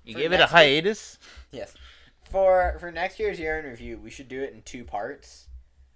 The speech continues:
Speaker 2: Since there will actually be stuff coming out this year, we should do one like what we did the first year,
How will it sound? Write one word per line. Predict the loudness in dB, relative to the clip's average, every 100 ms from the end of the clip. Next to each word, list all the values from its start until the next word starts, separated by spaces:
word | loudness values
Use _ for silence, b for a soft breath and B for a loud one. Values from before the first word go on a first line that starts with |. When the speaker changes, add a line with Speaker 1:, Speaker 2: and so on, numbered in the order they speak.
| _ _
Speaker 2:
Since | -14 -14 -8
there | -4
will | 0
actually | 0 -2 -8 -14
be | -14 -18
stuff | -10 -10 -10
coming | -12 -12 -10
out | -10 -10 -12
this | -14
year, | -10 -8 -8 -12 _ b b b -18
we |
should | -16 -12
do | -10 -8
one | -6 -4 -4 -6
like | -8
what | -6 -4
we |
did | -4 -6
the | -6
first | -6 -6 -8 -14
year, | -16 -16 -20